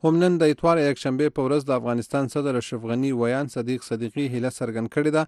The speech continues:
چې د ګل په ورځ د صدر ټرمپ او عمران خان ترمنځ ملاقات کې به امریکایي صدر په عمران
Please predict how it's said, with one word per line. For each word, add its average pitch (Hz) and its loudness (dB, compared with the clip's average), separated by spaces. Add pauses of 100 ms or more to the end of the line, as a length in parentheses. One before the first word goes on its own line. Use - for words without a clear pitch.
(320)
چې - -6
د 123 0
ګل 143 2
په 123 4
ورځ 143 2
د 123 -10
صدر 117 -2
ټرمپ 143 -2
او 117 2
عمران 117 -2
خان 147 0
ترمنځ 135 0
ملاقات 113 0
کې 160 -4
به 143 2
امریکایي 123 -2
صدر 151 0 (520)
په 131 2
عمران 131 2